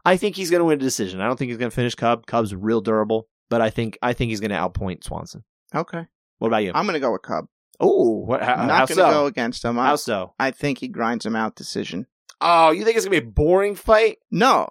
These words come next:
Speaker 2: he's gonna smash him on the ground.
Speaker 1: Oh,
Speaker 2: Just
Speaker 1: okay.
Speaker 2: won't
Speaker 1: I'm,
Speaker 2: finish him.
Speaker 1: you
Speaker 2: Giga's
Speaker 1: say
Speaker 2: too
Speaker 1: grinds
Speaker 2: tough.
Speaker 1: him out. I'm kinda thinking, okay, you think he's
Speaker 2: Oh,
Speaker 1: just
Speaker 2: no,
Speaker 1: gonna,
Speaker 2: no,
Speaker 1: yeah,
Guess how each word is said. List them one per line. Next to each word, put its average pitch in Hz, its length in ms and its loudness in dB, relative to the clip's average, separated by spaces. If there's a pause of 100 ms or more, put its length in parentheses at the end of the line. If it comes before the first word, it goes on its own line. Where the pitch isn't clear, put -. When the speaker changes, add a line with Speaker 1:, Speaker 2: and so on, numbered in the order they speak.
Speaker 2:
he's 147 180 -6
gonna 151 200 -2
smash 156 400 -2
him 131 80 -2
on 123 100 0
the 127 60 -2
ground. 147 340 0
Speaker 1:
Oh, 151 220 8
Speaker 2:
Just 147 120 8
Speaker 1:
okay. 160 100 2
Speaker 2:
won't 131 100 6
Speaker 1:
I'm, 143 100 6
Speaker 2:
finish 170 240 0
him. 113 60 -4 (100)
Speaker 1:
you 160 140 0
Speaker 2:
Giga's - 40 4
Speaker 1:
say 202 120 6
Speaker 2:
too 156 120 0
Speaker 1:
grinds 170 380 6
Speaker 2:
tough. 147 60 -2
Speaker 1:
him 143 60 2
out. 123 180 4
I'm 113 120 0
kinda 123 240 0
thinking, 113 320 -2
okay, 110 240 0
you 98 140 -2
think 104 140 -2
he's 147 80 4
Speaker 2:
Oh, 139 60 4
Speaker 1:
just 127 100 -2
Speaker 2:
no, 127 80 -2
Speaker 1:
gonna, 98 160 -2
Speaker 2:
no, 113 100 -2
Speaker 1:
yeah, 113 80 0